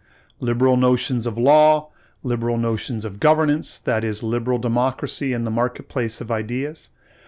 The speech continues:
The marketplace of ideas is simply liberal free market economics and the notions of freely entered into contracts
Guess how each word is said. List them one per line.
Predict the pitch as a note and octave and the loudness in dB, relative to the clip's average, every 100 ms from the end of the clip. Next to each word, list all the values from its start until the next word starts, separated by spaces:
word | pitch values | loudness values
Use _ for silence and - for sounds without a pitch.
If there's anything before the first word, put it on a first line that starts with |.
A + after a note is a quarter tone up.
| - - | -14 -2
The | |
marketplace | C3+ D#3+ E3+ - E3+ E3 D#3 | 4 4 4 4 4 4 4
of | |
ideas | D#3+ C#3 E3+ F#3+ D3+ | 4 4 -2 -2 -4
is | B2+ | -2
simply | - D3+ C3+ C3+ B2 | 2 2 2 2 2
liberal | B2 C#3+ C#3+ E3 F3+ | 4 2 2 0 -2
free | - - C#3+ D3+ | -8 -2 0 2
market | C#3+ C#3+ E3 C#3 | 2 2 0 -2
economics | C#3 C3+ B2 A#2+ C#3+ - | 0 0 0 -2 -6 -6
and | C3 B2 | -4 0
the | |
notions | B2 B2+ C3 C#3 C3+ D3 - | 2 2 0 -2 -2 -4 -4
of | D3 A#2+ - | -2 -2 -4
freely | - - C#3+ D#3 D#3 | -20 -4 -2 0 2
entered | C#3+ C#3+ C#3+ | 0 0 0
into | C3+ C3+ C3 | 0 -2 -8
contracts | - D3+ D3+ A#2+ G#2 A#2+ - | -2 -2 -2 -2 -4 -4 -10